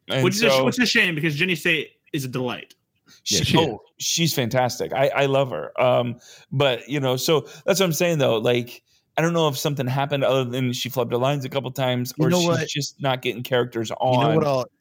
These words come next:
Speaker 3: I'll bring up here that is that I'm so over the idea that, like, oh, you know, poor Vin-, Melissa Villanueva,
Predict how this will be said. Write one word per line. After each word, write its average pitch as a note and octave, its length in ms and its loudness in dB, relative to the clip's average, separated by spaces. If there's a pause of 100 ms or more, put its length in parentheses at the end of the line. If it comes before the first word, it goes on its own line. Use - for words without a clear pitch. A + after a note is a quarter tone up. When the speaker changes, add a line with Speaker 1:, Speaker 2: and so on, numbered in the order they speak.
Speaker 3:
I'll B2 160 0
bring A#2 280 -2
up A2+ 220 0
here A2+ 200 2
that G#2 260 -2
is G#2 200 -2
that G#2 240 -2
I'm G#2+ 220 -2
so A#2 540 0
over G#2+ 600 0 (400)
the G#2+ 300 2
idea G#2 480 0
that, G2 300 0
like, F#2+ 320 -2
oh, G#2+ 500 0
you G2+ 220 -4
know, G2 80 -2
poor A#2+ 580 2
Vin-, G2+ 560 -4
Melissa G2+ 440 0
Villanueva, F#2 380 -2